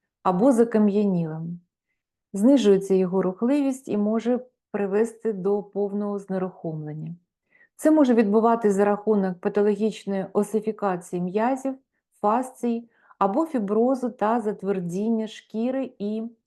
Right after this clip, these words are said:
підшкірної клітковини. Два таких, е, захворювання, вони генетично обумовлені, які можуть в дитячому віці привести до,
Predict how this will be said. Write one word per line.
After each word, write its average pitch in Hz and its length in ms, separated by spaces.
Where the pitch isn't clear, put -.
підшкірної 202 680
клітковини. 170 880
Два 220 300
таких, 262 580
е, 220 440
захворювання, 233 960
вони 214 280
генетично 214 640
обумовлені, 233 1040
які 247 300
можуть 254 400
в 190 140
дитячому 208 720
віці 269 500
привести 226 760
до, 214 420